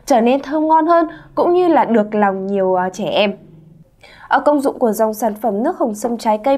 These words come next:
Pando Pororo đến từ Hàn Quốc có thể kể đến như là hỗ trợ tăng cường sức khỏe cho trẻ nhỏ, ngăn ngừa một số căn bệnh thường xuyên gặp phải ở trẻ nhỏ, hay là kích thích sự phát triển về hệ xương khớp, ờ, cũng như là trí não cho trẻ nhỏ.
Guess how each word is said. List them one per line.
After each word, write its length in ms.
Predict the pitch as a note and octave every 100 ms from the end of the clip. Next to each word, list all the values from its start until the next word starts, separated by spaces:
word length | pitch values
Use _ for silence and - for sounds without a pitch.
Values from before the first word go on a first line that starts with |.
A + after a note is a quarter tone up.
| C#4
Pando 300 | B3+ A#3+ A#3
Pororo 520 | A3+ A3+ G#3+ G#3 G#3
đến 180 | G3+ G3
từ 100 | C#4
Hàn 200 | B3 F#3+
Quốc 260 | - E4 - - -
có 120 | C4
thể 120 | D#4
kể 180 | A3 F3+
đến 260 | F3+ F3+ G#3+
như 80 | B3+
là 120 | A3
hỗ 180 | G#3+ C4
trợ 180 | C#4 -
tăng 160 | A#3 G#3
cường 160 | F#3
sức 160 | F#3+ C#4+
khỏe 180 | C4+ F3
cho 120 | A3
trẻ 200 | A3 A3
nhỏ, 340 | G3+ G3+ E3 - - -
ngăn 240 | F4+ F4
ngừa 140 | D4+
một 140 | A3 G3
số 280 | G#3 G3+ G3+
căn 200 | C4 C4+
bệnh 140 | C4 - -
thường 280 | A3+ G3
xuyên 280 | F#3+ A#3 A3
gặp 120 | G#3+ G3+ -
phải 200 | G3 -
ở 80 | F#3+
trẻ 120 | F#3
nhỏ, 380 | F#3+ F#3+ F3+ F3+ - -
hay 140 | - D4
là 100 | B3
kích 220 | - E4+
thích 140 | F#4+ F#4+
sự 180 | - -
phát 220 | D#4+ E4+ -
triển 380 | C#4+ G3+ F3 F3+
về 120 | G3+
hệ 180 | A3 A3
xương 320 | - D4+ D4
khớp, 260 | E4+ F4+ F#4+ - -
ờ, 120 | - C4+
cũng 200 | - E4+
như 140 | F4+
là 120 | C#4
trí 260 | F#3+ G3 G3
não 240 | A3 -
cho 100 | D#4
trẻ 180 | C#4+ A3+
nhỏ. 260 | G3 F3+